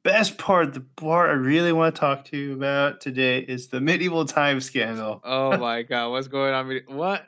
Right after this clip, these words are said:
Speaker 2: happens at Medieval Times? Okay.
Speaker 1: Besides jousting and great chicken dinners.
Speaker 2: Oh my God. Don't tell me another jousting incident happened, if you know what I mean.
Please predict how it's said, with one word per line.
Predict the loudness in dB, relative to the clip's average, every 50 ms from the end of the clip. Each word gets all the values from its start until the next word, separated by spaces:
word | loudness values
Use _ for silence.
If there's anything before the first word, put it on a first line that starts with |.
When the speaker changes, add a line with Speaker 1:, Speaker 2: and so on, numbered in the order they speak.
| _ _
Speaker 2:
happens | -12 -8 -6 -6 -8 -8 -10 -12 -10 -10
at | -10
Medieval | -10 -10 -10 -8 -8 -8 -10 -10 -10
Times? | -10 -10 -10 -10 -10 -8 -6 -6 -6 -6 -8 -12 -12
Okay. | -6 -2 -2 -2 -2 -4 -8 -12 -16 -20 _ _ _ _ _ _
Speaker 1:
Besides | -8 -2 0 0 0 0 -2 -4 -2
jousting | 0 0 2 2 0 0 0 0 0 0 0
and | 0 0
great | 0 0 0 0 -2 -2
chicken | -2 -2 0 0 0 0 2
dinners. | 2 2 4 4 2 2 0 -2 -4 -2
Speaker 2:
Oh | -2 -2 -2 -2
my | -4 -6 -8 -10
God. | -10 -8 -6 -4 -2 -2 -2 -2 -4 -6 -12 -20 _ _ _ _ _
Don't | -14 -14 -12
tell | -10 -8 -8
me | -6 -6
another | -4 -4 -4 -4 -6
jousting | -4 -6 -6 -6 -8 -8 -10 -12 -10
incident | -12 -12 -12 -12 -12 -10 -8
happened, | -8 -8 -8 -10 -12 -14
if | -12
you | -12 -10
know | -10
what | -10 -10
I | -10
mean. | -10 -12 -14